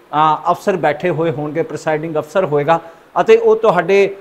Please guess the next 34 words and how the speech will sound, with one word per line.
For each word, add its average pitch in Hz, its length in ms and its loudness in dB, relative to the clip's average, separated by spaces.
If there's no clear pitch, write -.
ਵੋਟਰ 185 320 -2
ਕਾਰਡ 165 280 4
ਐਪਿਕ 165 360 -2
ਨੰਬਰ, 160 280 -2
ਤੁਹਾਡੇ 156 240 -2
ਬੋਰਡਿੰਗ 160 400 -2
ਪਾਸ, 147 360 0
ਯਾਨੀ 151 160 -6
ਵੋਟਰ, 156 460 -6
ਅ, - 20 2
ਲਿਸਟ 160 360 -6
'ਚ - 0 -
ਹਰ 151 240 -4
ਚੀਜ਼ 160 380 -8
ਚੈੱਕ 147 220 -4
ਕਰਦਾ 135 260 0
ਹੋਇਆ 156 240 2
ਤੁਹਾਨੂੰ 175 380 0
ਅੱਗੇ 180 360 -2
ਵਧਾ 147 280 0
ਦੇਵੇਗਾ, 160 340 -2
ਤਾਂ 165 320 0
ਫਿਰ 165 160 -6
ਤੁਸੀਂ 160 340 -8
ਉੱਥੇ 170 320 -6
ਆਪਣਾ 170 280 -2
ਵੋਟ 170 460 -2
ਕਾਸਟ 226 360 6
ਕਰ 143 240 -2
ਲਵੋਗੇ। 127 400 -6
ਇਸ 262 280 4
ਕਮਰੇ 214 360 2
ਵਿੱਚ 220 280 -4
ਵੋਟ 185 360 0